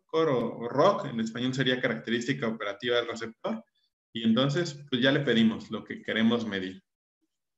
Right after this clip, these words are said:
En este caso, mire, las variables que queremos probar son bilirrubina total o bilirrubina directa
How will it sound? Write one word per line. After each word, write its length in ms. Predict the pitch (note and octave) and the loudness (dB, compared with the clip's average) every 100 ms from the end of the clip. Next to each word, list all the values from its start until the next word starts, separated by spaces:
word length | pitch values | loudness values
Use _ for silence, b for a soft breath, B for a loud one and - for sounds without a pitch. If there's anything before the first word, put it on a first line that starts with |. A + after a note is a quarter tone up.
| _ _ _ _ _ _ _ _ _ _ _ _ _ _ _ _ _ _ _ _ _ _ _ _ D#4+ D#4+ _ _ _ _ _ _ _ _ _ | _ _ _ _ _ _ _ _ _ _ _ _ _ _ _ _ _ _ _ _ _ _ _ _ _ _ _ _ _ _ _ _ _ _ _
En 160 | C3 B2+ | -2 0
este 260 | C#3+ D3+ D#3+ | 0 0 2
caso, 500 | E3+ E3+ G#3+ - C#3 | 2 2 2 0 0
mire, 220 | C3 A2+ | 0 4
las 180 | A2+ A2+ | 4 4
variables 340 | B2+ F3+ F#3+ | 4 4 2
que 140 | C#3+ | -2
queremos 320 | A#2+ C#3+ F3 E3 | -2 -2 -2 -2
probar 400 | B2+ D3 F#3+ F#3+ | 2 4 2 0
son 300 | C#3+ B2+ B2 | -2 -2 -2
bilirrubina 520 | A#2 A2+ A2+ C3+ C#3+ | 0 2 2 -2 -4
total 440 | B2 E3+ G#3 G3+ | -2 0 2 2
o 60 | D3 | 2
bilirrubina 500 | A2+ A2 A#2 B2+ B2+ | 4 2 2 0 2
directa 560 | C3+ E3+ - - A3 | 2 0 -2 -10 -10